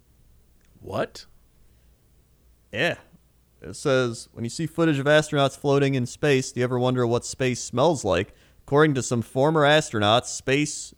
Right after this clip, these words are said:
Speaker 2: does in fact have a distinct odor. They've described it as hot metal or searing steak."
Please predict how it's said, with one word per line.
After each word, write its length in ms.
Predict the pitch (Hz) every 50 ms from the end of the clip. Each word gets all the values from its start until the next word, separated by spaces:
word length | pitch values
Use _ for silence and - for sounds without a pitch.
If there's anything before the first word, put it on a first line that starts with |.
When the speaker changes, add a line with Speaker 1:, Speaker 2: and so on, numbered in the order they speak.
| _ -
Speaker 2:
does 280 | 104 117 135 147 151 147
in 120 | 143 127
fact 440 | 120 - - 127 123 127 123 120 -
have 160 | - 117 113
a 60 | 113 107
distinct 460 | 101 101 - - - 127 120 117 - - _
odor. 460 | - 131 135 120 101 98 113 127 - _ _ _ _ _
They've 160 | - - 107
described 480 | 107 107 - - - 117 117 120 117 110
it 40 | 104
as 160 | 101 95 -
hot 340 | - - 143 151 147 - -
metal 300 | 117 117 113 117 131 139 139 -
or 100 | 90 107
searing 440 | 110 - - - 139 139 135 135 135
steak." 480 | 127 - - - 160 160 139 - -